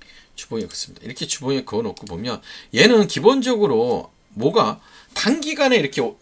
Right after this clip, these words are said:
예, 올랐잖아요. 단기간에 이만큼 상승을 했죠.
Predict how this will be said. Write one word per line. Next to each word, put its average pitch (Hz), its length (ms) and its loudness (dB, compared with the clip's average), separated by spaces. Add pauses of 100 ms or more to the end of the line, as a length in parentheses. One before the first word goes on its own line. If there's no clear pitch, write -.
(260)
예, 139 100 0
올랐잖아요. 123 520 4
단기간에 226 540 0
이만큼 147 640 -6
상승을 190 380 -6
했죠. - 260 -12